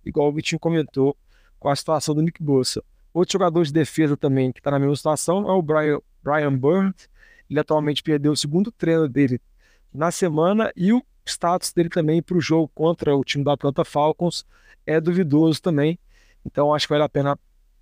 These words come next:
a gente acompanhar a situação desses jogadores. Provavelmente eles vão receber salários bem altos, salários que vão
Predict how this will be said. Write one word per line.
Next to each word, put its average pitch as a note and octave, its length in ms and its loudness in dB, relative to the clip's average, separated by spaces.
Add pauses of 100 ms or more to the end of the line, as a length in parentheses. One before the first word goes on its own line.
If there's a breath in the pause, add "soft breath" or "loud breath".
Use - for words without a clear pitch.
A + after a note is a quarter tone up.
(140)
a D3 60 -4
gente C3+ 140 -2
acompanhar E3+ 560 0
a F#3+ 40 0
situação D#3 360 -2
desses D3+ 140 0
jogadores. D3 480 0
Provavelmente C#3+ 380 0
eles C3+ 100 2
vão C3 120 0
receber C#3 340 0
salários C#3 420 -2
bem E3+ 340 0
altos, D#3 360 0
salários C3 400 -2
que - 80 -20
vão C3 180 -4